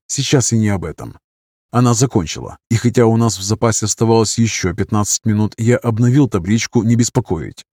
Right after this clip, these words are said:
вывешенную на входной двери. "Я напишу роман", пообещал я.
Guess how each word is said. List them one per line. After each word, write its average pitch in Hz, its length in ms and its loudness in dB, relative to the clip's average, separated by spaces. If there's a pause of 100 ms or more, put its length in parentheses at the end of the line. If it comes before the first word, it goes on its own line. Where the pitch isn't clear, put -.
вывешенную 101 580 0
на 110 80 2
входной 113 380 0
двери. 95 420 -2 (540)
"Я 120 440 6
напишу 151 640 4
роман", 127 480 2 (140)
пообещал 117 500 2
я. 98 280 -2